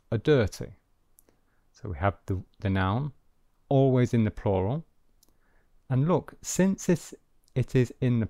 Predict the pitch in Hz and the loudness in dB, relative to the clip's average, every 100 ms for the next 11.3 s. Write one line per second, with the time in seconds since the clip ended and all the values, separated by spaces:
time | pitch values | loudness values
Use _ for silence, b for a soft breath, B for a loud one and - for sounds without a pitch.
0 | - 175 175 107 107 139 - _ _ b | 0 4 4 4 2 -2 -10 _ _ b
1 | b b - 107 117 110 110 110 120 - | b b -10 -2 2 2 2 0 -2 -8
2 | _ _ _ _ _ _ 104 113 147 180 | _ _ _ _ _ _ 0 4 4 2
3 | - 147 123 123 117 110 101 - _ _ | 0 0 2 2 2 2 -2 -10 _ _
4 | - 98 147 156 123 135 - _ _ _ | -6 -2 0 0 0 -4 -10 _ _ _
5 | - 113 147 160 127 - 107 110 117 - | -6 2 4 4 2 0 2 0 -2 -8
6 | - 104 95 98 - - 92 87 87 - | -4 -2 -2 -4 -6 -2 0 0 -4 -2
7 | 127 104 85 90 - _ _ _ _ _ | 2 2 0 -6 -16 _ _ _ _ _
8 | - 92 - - 104 - 113 - - 104 | -10 -6 -4 -2 -2 0 -2 -2 -4 -2
9 | 98 - _ 160 - 139 - - 117 104 | -4 -8 _ -4 0 -2 -2 -2 -2 2
10 | 143 127 110 113 _ _ _ _ - 110 | 2 4 2 -2 _ _ _ _ -2 2
11 | 110 107 | 4 2